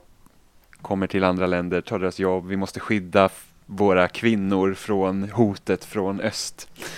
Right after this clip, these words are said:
Eh, ganska intressant. För sen finns det också en annan del av vampyrer som har med sexualitet att göra, vilket kan vara helt tvärtom. Liksom typ så här, när Twilight och den kom upp, att det liksom, vampyrerna då står f-,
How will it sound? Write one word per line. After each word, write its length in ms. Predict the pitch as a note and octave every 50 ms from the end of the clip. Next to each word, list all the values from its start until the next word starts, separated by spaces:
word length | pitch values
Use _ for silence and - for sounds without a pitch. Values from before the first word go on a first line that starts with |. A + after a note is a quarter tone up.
| - - - - - - -
Eh, 540 | - - G2 F#2+ F#2 F#2 F#2 F2+ F#2 F#2+ F#2+ - - -
ganska 300 | G2 G#2 G2+ - - G2+
intressant. 360 | F#2 G2 - - D#2 - -
För 100 | - -
sen 140 | - A2 A2
finns 140 | C3 C3 -
det 80 | B2+
också 120 | A2+ - G#2+
en 60 | G#2
annan 220 | A2+ G#2 A2+ D3
del 140 | - E3 C3+
av 80 | A2 G#2
vampyrer 500 | G2+ F#2+ - G#2+ G2 F#2+ F#2+ F#2+ F#2 F2+
som 160 | - G2+ F#2+
har 120 | G2 F#2+
med 100 | F#2+ F#2
sexualitet 480 | - G2+ - G#2+ F#2 F2 - C3+ - F3
att 60 | D#3+
göra, 220 | C3 G2+ F#2+ F#2
vilket 220 | F2+ F#2 - G2 -
kan 160 | - F#2+ F#2
vara 120 | F#2 F#2
helt 200 | F2+ G#2 G2 E2+
tvärtom. 420 | - - F#2+ - - D3+ C3+ - -
Liksom 200 | F2+ - G2+ F#2
typ 180 | - F#2 -
så 60 | - F#2
här, 140 | F2 E2 - - - - - - - - - - - - - - -
när 120 | - G#2
Twilight 380 | - - G#2+ G2+ F#2+ F2+ F#2+ F2
och 80 | -
den 80 | F#2+ F2+
kom 140 | - - F#2+
upp, 120 | F#2 -
att 120 | F#2+ - -
det 60 | F2+
liksom, 300 | F#2 - - F#2+ F#2 F#2 - _ _ _ _ _ _ _ _
vampyrerna 440 | - G2+ G2 F2+ - G2+ G2 G2 G2
då 140 | F#2+ F#2+ F#2
står 160 | - - G2+
f-, 500 | F2+ - - - - - - - - -